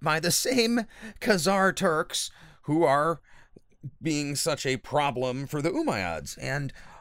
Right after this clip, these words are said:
over the next six years, Marwan would not only drive the Khazars out of the Caucasus, but his joint Arab-Armenian army would push the Khazars all the way back to the lower Volga.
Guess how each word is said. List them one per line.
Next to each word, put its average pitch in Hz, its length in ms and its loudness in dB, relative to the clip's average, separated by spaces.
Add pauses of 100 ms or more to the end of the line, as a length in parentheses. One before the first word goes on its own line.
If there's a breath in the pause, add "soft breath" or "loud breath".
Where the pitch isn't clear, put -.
over 339 240 0
the 254 120 0
next 185 420 -2
six 185 320 -4
years, 139 680 -2 (340 loud breath)
Marwan 156 960 -2
would 139 360 -2
not 185 320 -4
only 220 360 0
drive 156 480 -2
the 147 80 2
Khazars 117 640 0
out 139 160 2
of 113 100 -4
the 110 80 -6
Caucasus, 131 880 -4 (400 loud breath)
but - 280 0
his 147 260 -2
joint 202 460 -4 (100)
Arab-Armenian 160 1120 0
army 135 540 -4 (340 loud breath)
would 139 300 0 (240)
push - 440 -6
the 170 180 0
Khazars 139 640 -4
all 202 340 0
the 196 120 -2
way 170 260 2
back 143 400 0
to 139 120 -6
the 120 120 -4
lower 120 380 0
Volga. 92 600 -2